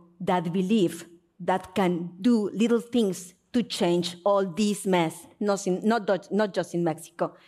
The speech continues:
In all the world exists a, a big mess, and we journalists have a duty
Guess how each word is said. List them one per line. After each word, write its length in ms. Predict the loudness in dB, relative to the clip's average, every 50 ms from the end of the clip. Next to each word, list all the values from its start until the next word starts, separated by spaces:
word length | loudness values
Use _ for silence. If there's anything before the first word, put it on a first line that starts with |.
| _ _ _ 0
In 140 | 2 4
all 160 | 4 4 2 2
the 120 | 2 2
world 320 | 2 4 4 2 2 0
exists 460 | -4 -6 -8 -8 -4 -4 -4 -4 -4 -4
a, 160 | -4 -4 -4 -4 -6 -8
a 60 | -8
big 340 | -6 -2 0 0 0 2 2
mess, 380 | 2 2 2 0 -2 -4 -10 -20 _ _ _ -20 -20 -20 -20 -8 -4
and 240 | -2 0 0 0 2
we 200 | 2 2 2 2
journalists 600 | 2 2 2 2 2 2 2 2 2 0 0 -8 -6 -2
have 260 | 0 0 0 0 -2 -6 -8 -6
a 80 | -6 -4
duty 540 | 0 2 2 2 2 0 -4 -8 -10 -10